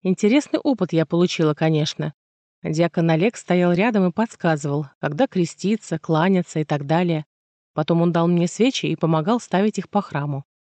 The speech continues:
Я видела огонь в темноте. Светлое, размытое пятно.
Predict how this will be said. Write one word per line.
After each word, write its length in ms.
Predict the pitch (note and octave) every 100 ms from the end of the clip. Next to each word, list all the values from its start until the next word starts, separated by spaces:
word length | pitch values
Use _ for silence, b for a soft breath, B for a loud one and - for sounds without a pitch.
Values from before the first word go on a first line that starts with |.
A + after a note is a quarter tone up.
| _ _ _ _ _ -
Я 240 | D3 F3+
видела 340 | E3+ G3+ G#3+ A3
огонь 380 | E3+ D3 F3 E3+
в 80 | -
темноте. 600 | D#3+ D#3+ D#3 - D#3 D3+ _ _ _ _ _ -
Светлое, 640 | - E3 G#3 A3+ F3 E3
размытое 540 | E3+ E3+ F#3+ G#3 G#3+ G#3
пятно. 480 | A#3 - F#3 D3+